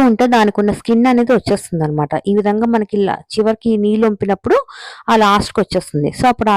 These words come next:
విధంగా ఆ తొక్కలన్నీ తీసేసేయాలి. దీని ప్రతిసారి ఏంటంటే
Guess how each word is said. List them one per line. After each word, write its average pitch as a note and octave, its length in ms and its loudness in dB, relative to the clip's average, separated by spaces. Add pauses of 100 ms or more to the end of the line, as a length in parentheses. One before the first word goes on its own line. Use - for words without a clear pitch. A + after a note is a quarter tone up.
విధంగా G3+ 340 0 (460)
ఆ G#3 120 0
తొక్కలన్నీ G#3 500 2
తీసేసేయాలి. F3+ 600 0 (500)
దీని A#3 220 4
ప్రతిసారి B3 600 2
ఏంటంటే G#3+ 400 0